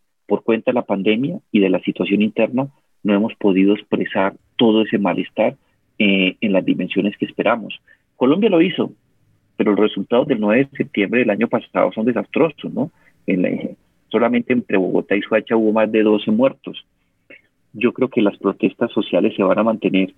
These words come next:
y si logramos sacar, eh, un buen proceso de cambio de gobierno, de volver a la izquierda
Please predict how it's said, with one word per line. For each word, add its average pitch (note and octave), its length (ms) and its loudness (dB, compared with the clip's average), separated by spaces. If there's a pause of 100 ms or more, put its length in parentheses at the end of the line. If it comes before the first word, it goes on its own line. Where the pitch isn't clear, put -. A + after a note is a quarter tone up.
(360)
y A2 140 2
si G#2+ 160 0
logramos G#2+ 560 0
sacar, G2+ 420 -2 (520)
eh, G#2 200 0 (100)
un A#2 200 4
buen A#2 180 2
proceso A2 720 -2 (120)
de F#2+ 180 -2
cambio A#2 380 2
de A#2 100 2
gobierno, F#2 560 -2 (360)
de G2 120 -2
volver F#2+ 340 2
a A#2 60 0
la A#2 80 0
izquierda - 580 -4